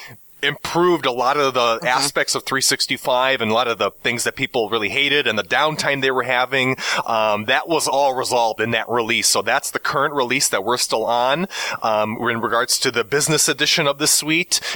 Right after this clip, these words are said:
Speaker 1: And so I, I wanna make sure people know that distinction, 'cause if you run up a cus-, against a customer like I do all the time that says, "Well, I tried Office three sixty-five, you know,
Speaker 2: Yep.
Speaker 1: back in twenty eleven and I hated it 'cause it was buggy and it didn't work," you need to make sure that you know that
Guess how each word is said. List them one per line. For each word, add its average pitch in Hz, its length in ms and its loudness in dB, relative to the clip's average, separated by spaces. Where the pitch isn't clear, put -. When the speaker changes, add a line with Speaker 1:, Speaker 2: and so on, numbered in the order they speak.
Speaker 1:
And 117 380 0
so 110 260 2
I, 123 60 0
I - 20 4
wanna 131 260 2
make 131 160 0
sure - 160 0
people 120 320 -4
know 120 120 2
that 120 160 0
distinction, 123 500 0
'cause 101 140 -2
if 117 120 -2
you 151 180 0
run 165 160 2
up 180 120 0
a 185 40 -6
cus-, - 320 -2
against 151 440 0
a 123 40 -2
customer 127 520 0
like 123 220 0
I 151 200 2
do 120 200 -2
all 113 140 2
the 139 80 -6
time 147 300 0
that 127 140 0
says, 123 200 0
"Well, 143 200 4
I 131 120 2
tried 180 400 2
Office 123 300 -2
three 113 120 -2
sixty-five, 104 720 0
you - 80 0
know, 165 60 2
Speaker 2:
Yep. 135 120 4
Speaker 1:
back 156 180 0
in 175 60 0
twenty 170 240 0
eleven 139 380 2
and 135 100 2
I 120 100 2
hated 151 360 0
it - 140 2
'cause 113 180 -2
it 123 40 2
was 107 180 0
buggy 156 400 0
and 113 80 0
it 110 80 -2
didn't 151 220 0
work," 156 380 0
you 139 140 0
need 165 240 0
to 165 100 0
make 139 180 0
sure 151 200 0
that 131 180 -2
you 131 120 -2
know 139 340 2
that 117 300 2